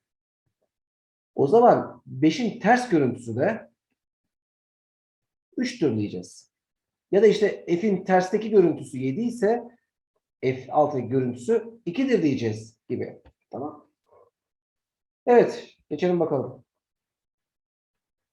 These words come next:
Şimdi bir fonksiyonumuz verilmiş. F'in tersi nedir? Ve f'in tersi iki nedir?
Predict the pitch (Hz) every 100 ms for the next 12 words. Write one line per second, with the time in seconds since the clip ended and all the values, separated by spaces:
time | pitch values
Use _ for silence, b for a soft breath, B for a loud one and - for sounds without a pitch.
0 | _ - 294 190 110 - - _ _ _
1 | _ _ 254 262 220 185 156 127 123 120
2 | 180 208 226 247 - - _ _ _ _
3 | _ 214 196 233 220 208 196 208 208 170
4 | 135 107 - _ _ _ _ _ _ _
5 | _ 175 220 170 170 202 170 160 175 180
6 | 131 107 -